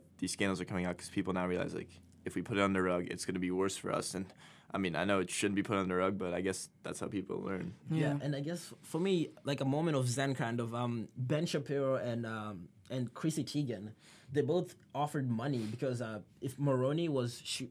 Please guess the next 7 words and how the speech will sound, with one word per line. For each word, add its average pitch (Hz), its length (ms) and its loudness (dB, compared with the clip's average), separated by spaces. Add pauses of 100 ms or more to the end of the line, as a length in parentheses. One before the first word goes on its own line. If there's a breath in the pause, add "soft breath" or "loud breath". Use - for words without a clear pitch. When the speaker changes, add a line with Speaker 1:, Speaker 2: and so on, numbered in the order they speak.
(120)
Speaker 2:
the 123 180 0 (160)
U 143 120 2
S 135 80 -2
gymnastic 123 480 -2
team, 135 400 -4
um, 113 240 -6 (340)
association, 127 720 -4